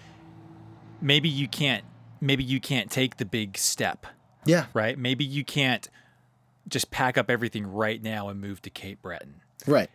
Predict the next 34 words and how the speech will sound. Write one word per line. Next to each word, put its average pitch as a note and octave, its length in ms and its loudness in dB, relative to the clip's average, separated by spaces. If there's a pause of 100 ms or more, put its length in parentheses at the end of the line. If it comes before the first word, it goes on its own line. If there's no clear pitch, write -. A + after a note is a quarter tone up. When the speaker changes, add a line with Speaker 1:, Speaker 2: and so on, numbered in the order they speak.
Speaker 1:
Maybe, C#3+ 640 0
maybe B2+ 280 -2
you B2+ 120 -6
don't B2 200 -2
have A#2+ 200 -2
the B2 100 0
resources A#2 880 0
for A2+ 500 2 (560)
the B2+ 120 -4
grand A2 720 -2
gesture G2 580 -2
that F#2 160 -10
is F2+ 200 -6
your G2+ 260 -4 (260)
magnum G#2+ 520 -4
opus - 580 -4 (180)
Speaker 2:
Right. C#3 220 6
Speaker 1:
of F#3+ 80 -6
your B2 100 2
creative A#2 480 4
journey. G2+ 480 0 (100)
Speaker 2:
Right. C#3+ 260 4
Speaker 1:
Right? A#2 260 4
You B2+ 140 4
don't D3 160 4
have E3+ 180 6
that B2+ 160 4
right A#2 220 4
now. G#2+ 280 2 (840)
So B2+ 720 6
what C#3+ 260 4
are D#3 40 4
your C#3 180 6
options? C3+ 520 2